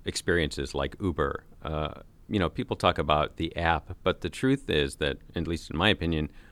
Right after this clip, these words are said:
what Uber was solving for are, were those social discomforts around taking a cab, right? So standing on a street corner, waving your hand and feeling like an idiot, right, when the cab goes by you.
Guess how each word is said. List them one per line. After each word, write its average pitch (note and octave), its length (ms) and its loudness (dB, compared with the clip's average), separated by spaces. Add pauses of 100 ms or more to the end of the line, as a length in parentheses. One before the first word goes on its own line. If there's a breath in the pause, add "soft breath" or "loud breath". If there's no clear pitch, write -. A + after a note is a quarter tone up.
(140 soft breath)
what F#2+ 200 4
Uber D3+ 240 6
was F2+ 160 2
solving F2+ 320 4
for D#2 320 4
are, D2+ 100 0
were D#2+ 140 2
those D#2 280 -2 (160)
social G#2+ 540 2
discomforts C#3 720 0 (100)
around F2+ 300 4
taking E2+ 300 -2
a - 20 -8
cab, C2 340 -2
right? D2+ 240 0
So - 160 -2
standing E2+ 440 -2
on E2 80 0
a - 20 0
street D#2+ 300 -2
corner, D2 400 -2
waving E2 340 0
your D#2 140 0
hand D2+ 380 -2
and D2 140 -4
feeling D#2 360 -2
like C#2+ 160 -4
an D2+ 100 -2
idiot, F2 420 2
right, D#2+ 240 -2
when D#2 200 -4
the D2 80 -4
cab D2+ 340 -2
goes - 180 -4
by F2 200 2
you. E2+ 280 0